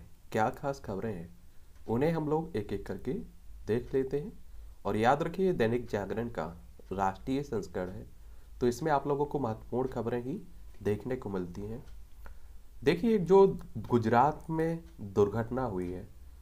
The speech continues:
और उसके बाद आप देखिए, देश भर को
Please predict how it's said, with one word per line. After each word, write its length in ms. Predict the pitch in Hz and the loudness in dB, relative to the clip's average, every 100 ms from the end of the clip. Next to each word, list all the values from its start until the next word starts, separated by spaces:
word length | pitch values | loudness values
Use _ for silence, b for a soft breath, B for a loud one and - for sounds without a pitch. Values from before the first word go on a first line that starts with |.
| - - - - - - - 104 | -16 -16 -16 -16 -16 -16 -4 2
और 220 | 107 110 | 4 4
उसके 300 | 131 - 147 | 2 2 4
बाद 200 | 135 131 | 6 6
आप 100 | 127 | 6
देखिए, 440 | 127 123 135 117 | 4 4 4 2
देश 400 | 101 113 131 127 | 2 4 4 4
भर 180 | 110 110 | 0 0
को 280 | - 98 | 0 -2